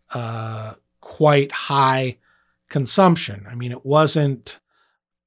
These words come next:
it wasn't done in moderation. It was, you know, you, you drink till the bottle's gone, you know, it's, it's the,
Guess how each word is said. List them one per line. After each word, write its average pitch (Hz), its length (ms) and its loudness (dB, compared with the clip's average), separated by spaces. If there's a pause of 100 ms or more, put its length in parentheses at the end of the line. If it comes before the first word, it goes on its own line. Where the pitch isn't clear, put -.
it 143 140 -2
wasn't 151 420 2
done 135 540 0 (460)
in 147 180 0
moderation. 120 880 -2
It 107 240 -16
was, 113 460 -12
you 120 160 -12
know, 110 260 -14
you, 120 300 -12
you 123 120 -12
drink 139 360 -4
till 135 160 -6
the 120 100 -12
bottle's 113 460 -10
gone, 107 500 -8
you 117 140 -16
know, 104 200 -16
it's, 107 360 -16
it's 113 360 -14
the, 110 360 -12